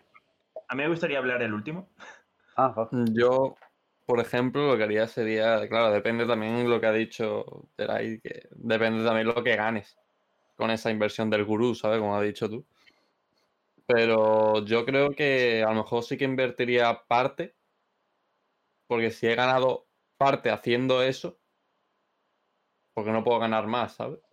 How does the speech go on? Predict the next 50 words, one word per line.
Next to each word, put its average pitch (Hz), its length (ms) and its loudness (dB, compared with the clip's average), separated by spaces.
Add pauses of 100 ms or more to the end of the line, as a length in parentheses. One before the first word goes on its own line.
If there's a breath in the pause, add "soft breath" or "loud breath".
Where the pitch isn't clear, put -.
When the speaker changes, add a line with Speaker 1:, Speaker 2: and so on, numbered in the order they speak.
Speaker 2:
No, 113 120 -2
no, 117 60 2
Speaker 3:
Pero 110 100 4
Speaker 2:
a 107 40 0
Speaker 3:
sí 104 80 2
Speaker 2:
lo 110 60 4
Speaker 3:
que 107 40 4
Speaker 2:
que 107 40 4
Speaker 3:
es 110 40 2
Speaker 2:
me 113 80 4
Speaker 3:
cierto 113 80 2
Speaker 2:
refiero 131 220 4
Speaker 3:
que 110 60 4
Speaker 2:
está 113 100 6
Speaker 3:
otra 101 120 6
Speaker 2:
en, 110 80 2
Speaker 3:
parte - 160 -14
sí 120 100 -4
que 113 60 0
la 110 80 2
ahorraría. 107 400 -2 (140)
Speaker 2:
a 101 80 0
lo 104 80 4
que 101 60 2
me 101 80 0
refiero 120 220 2
está 117 120 -4
en, 95 100 -4
tú 117 80 -2
imagínate 123 460 2
que 113 100 4
tienes 107 280 -2
una 107 160 0
cantidad, 101 480 2 (160)
mm, 101 60 -16 (300)
más 98 240 4
de 107 80 2
diez 101 160 2
mil 98 180 -2
Speaker 3:
Sí. 110 80 6
Speaker 2:
euros, 160 300 2 (600 soft breath)
¿tú 110 140 -2
qué 113 100 6
haces? 90 320 4
¿Lo 90 80 4
Speaker 3:
Sí. 92 60 8
Speaker 2:
ahorras 165 340 8
o 127 80 6
lo 113 80 6
inviertes? 92 480 0